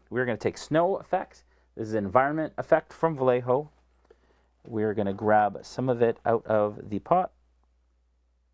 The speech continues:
And it's pretty clumpy, it just comes out like clumpy snow.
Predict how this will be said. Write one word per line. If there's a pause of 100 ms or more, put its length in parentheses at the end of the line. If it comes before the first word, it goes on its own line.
(400)
And
it's
pretty
clumpy,
it
just
comes
out
like
clumpy
snow.